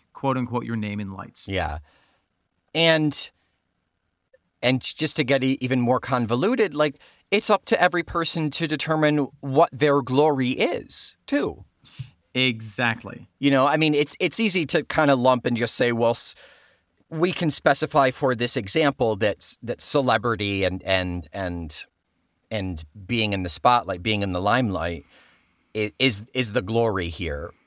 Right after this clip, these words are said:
Speaker 2: But maybe you can,
Speaker 1: Right.
Speaker 2: you can tweak it a little bit, you know? Maybe that's what that, that different pair of shoes m-, metaphor, I guess,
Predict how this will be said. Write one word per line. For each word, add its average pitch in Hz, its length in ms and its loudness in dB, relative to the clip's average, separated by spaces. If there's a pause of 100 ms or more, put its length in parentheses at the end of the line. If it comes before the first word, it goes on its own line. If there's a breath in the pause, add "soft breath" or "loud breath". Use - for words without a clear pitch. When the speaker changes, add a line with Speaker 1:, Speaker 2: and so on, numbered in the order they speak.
Speaker 2:
But 233 160 2
maybe 226 260 2
you 214 140 -2
can, 214 260 0
Speaker 1:
Right. 117 140 2
Speaker 2:
you 190 60 -2
can 202 240 0
tweak - 280 -6
it 92 80 -4
a 101 80 -2
little 87 240 -4
bit, 73 280 -8
you 107 160 -10
know? 104 160 0
Maybe 131 200 0
that's 127 300 0
what - 140 -6
that, 113 360 2 (280 loud breath)
that 104 240 0
different 107 320 -2
pair 104 220 0
of 95 100 -2
shoes 92 500 -4 (520)
m-, 110 220 -12
metaphor, 95 680 -2
I 87 80 -6
guess, 82 300 -4